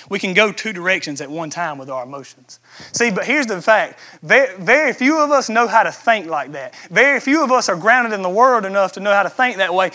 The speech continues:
And I know this for a fact because you betray the way you think on Facebook, right? You get on there and you say, "Hey, blue lives matter, baby." But, and then the way you word things and the way you say things, you know what you're really saying? "Hey, black lives don't."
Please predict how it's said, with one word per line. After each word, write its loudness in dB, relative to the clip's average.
And 2
I 4
know 4
this -2
for -2
a 0
fact 2
because 0
you 4
betray 2
the 0
way 4
you -2
think 0
on -4
Facebook, -4
right? 2
You -4
get 4
on 4
there 6
and 0
you 2
say, 6
"Hey, 6
blue 0
lives 4
matter, 4
baby." 2
But, 2
and 2
then 2
the 2
way 4
you 2
word 4
things 2
and -4
the 0
way 4
you 4
say 4
things, 2
you 2
know 6
what 0
you're 2
really 2
saying? 2
"Hey, 4
black 2
lives -2
don't." -12